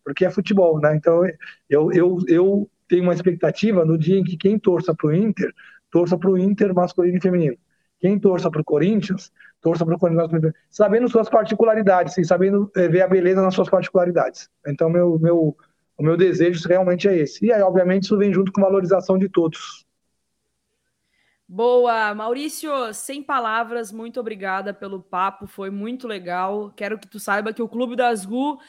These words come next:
Speaker 2: é a casa do futebol feminino, é sempre muito bem-vindo aqui. É uma próxima oportunidade a gente consiga falar mais da, da, até da tua própria carreira, da tua trajetória. A gente focou
Speaker 1: Legal.
Speaker 2: bastante hoje na final,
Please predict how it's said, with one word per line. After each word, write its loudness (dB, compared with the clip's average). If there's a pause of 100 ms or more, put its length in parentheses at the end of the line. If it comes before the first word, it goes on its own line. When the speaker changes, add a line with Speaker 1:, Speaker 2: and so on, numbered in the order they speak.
(160)
Speaker 2:
é -6
a 2
casa 2
do -8
futebol -6
feminino, -12
é -8
sempre -10
muito -8
bem-vindo -8
aqui. -14 (300)
É -6
uma -4
próxima 0
oportunidade -6
a -14
gente -14
consiga -12
falar -2
mais -6
da, -10
da, -10
até -8
da -2
tua -8
própria -8
carreira, -4
da -6
tua -10
trajetória. -8
A -14
gente -18
focou -6
Speaker 1:
Legal. 2
Speaker 2:
bastante -6
hoje -8
na -12
final, -6